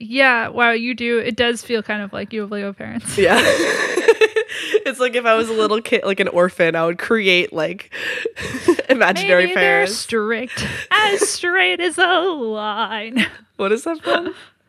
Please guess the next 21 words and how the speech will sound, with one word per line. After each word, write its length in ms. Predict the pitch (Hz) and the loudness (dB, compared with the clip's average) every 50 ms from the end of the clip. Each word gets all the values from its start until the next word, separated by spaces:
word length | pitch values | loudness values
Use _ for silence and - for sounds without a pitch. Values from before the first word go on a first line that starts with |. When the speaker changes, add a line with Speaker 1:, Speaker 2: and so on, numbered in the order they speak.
| _ _ | _ _
Speaker 1:
It's 100 | - - | -20 -20
from 140 | - - 240 - | -18 -18 -16 -16
Annie. 360 | - - - 214 214 254 - - - - - - _ _ _ _ - | -14 -14 -12 -8 -6 -6 -4 -6 -6 -8 -14 -18 _ _ _ _ 2
Speaker 2:
Oh, 200 | 269 294 294 269 | 4 6 6 6
yeah, 180 | 269 285 277 240 | 6 6 4 6
I'm 160 | 208 214 226 | 6 4 4
like 240 | 226 247 247 240 - | 4 2 2 4 4
Annie 300 | 220 220 220 214 202 185 | 6 6 6 6 6 4
inventing 680 | 180 180 180 175 185 180 190 - - 185 180 180 185 180 | 2 2 2 2 2 0 0 -2 -4 -4 -4 -4 -6 -8
parents 360 | 190 202 165 165 160 165 165 | -6 -4 -4 -4 -4 -6 -8
for 160 | - 180 175 175 | -12 -16 -14 -12
myself. 280 | 170 175 - - 277 | -12 -10 -8 -6 -6
It's 100 | 247 247 | -4 -4
Speaker 1:
Yeah. 240 | 233 208 185 196 202 226 | -4 -4 -6 -6 -8 -8
Speaker 2:
like, 100 | 262 - | -8 -8
"I 100 | 254 262 262 | -10 -8 -4
bet 200 | - 311 302 254 | -2 -4 -2 -2
my 140 | 226 220 208 | -4 -6 -4
dad 300 | 208 247 233 226 208 190 | -2 0 0 0 -2 -2
fights 340 | - - 208 196 196 - - | 0 0 2 2 0 -2 -8
fires." 960 | - - 262 247 240 233 226 208 190 185 175 170 165 170 190 - - - | -2 2 4 6 6 6 6 4 4 4 2 2 0 -4 -8 -10 -16 -20